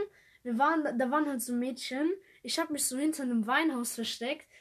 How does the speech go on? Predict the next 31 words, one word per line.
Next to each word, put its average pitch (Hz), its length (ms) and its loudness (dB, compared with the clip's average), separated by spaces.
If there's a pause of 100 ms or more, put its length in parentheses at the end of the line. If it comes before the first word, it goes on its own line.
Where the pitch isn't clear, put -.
(200)
Ich 240 120 -8
war 277 140 -4
mit 254 100 -2
so 226 100 0
einer 220 100 0
Maske 262 520 0
auf 370 240 6
die 247 160 -2
gerannt. 254 420 2
Es 247 140 -4
war 254 120 4
halt 254 140 0
schon 240 180 -4
so 220 140 -2
dunkel. 302 560 2 (680)
Und, 262 400 -2
<laughs> - 40 -6
ähm, 233 500 2 (300)
ne, 285 260 10 (260)
Digga, 240 200 8
die 233 160 8
haben 254 160 6
losgeschrien, 269 1000 8
Digga, 254 220 6
als 254 160 4
wären 277 180 10
die 262 80 8
grad 247 240 10
ermordet 254 520 4
worden. 254 400 6
<laughs> 302 320 -2